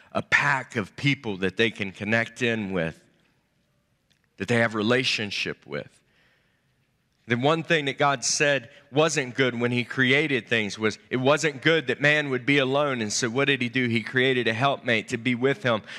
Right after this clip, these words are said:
to go through life with him. But a lot of times, even in our marriages, we don't have that connection even with our spouse.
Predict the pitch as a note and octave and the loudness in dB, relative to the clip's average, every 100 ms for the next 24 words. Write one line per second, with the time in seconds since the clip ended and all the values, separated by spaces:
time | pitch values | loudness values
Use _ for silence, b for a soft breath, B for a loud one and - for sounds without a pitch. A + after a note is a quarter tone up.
0 | B B2+ A2+ C3+ C3 C3 B2 B2 B2 A2+ | B -4 2 0 0 -4 0 2 0 -2
1 | A#2 C3 - A#2+ G2+ - B B B B2 | -2 -2 0 0 0 -6 B B B 2
2 | C3 - C3 C3+ D3+ D3+ C#3 A#2+ A2+ C3+ | 2 2 0 2 0 0 0 0 0 0
3 | C#3 C3 A#2 A2 B2+ C#3 B2+ G#2+ G#2 G2+ | 2 0 0 0 2 2 0 -2 -2 -4
4 | - B2+ D3 A#2+ A#2+ A#2 A2 - A#2+ A#2+ | -4 0 0 0 -2 -2 -4 0 -2 0
5 | - B2 B2 B2+ C#3 B2+ B2 - - F#2 | -2 -4 -2 -4 -4 -4 -4 -4 -6 -6
6 | - - - - | -6 -6 -8 -10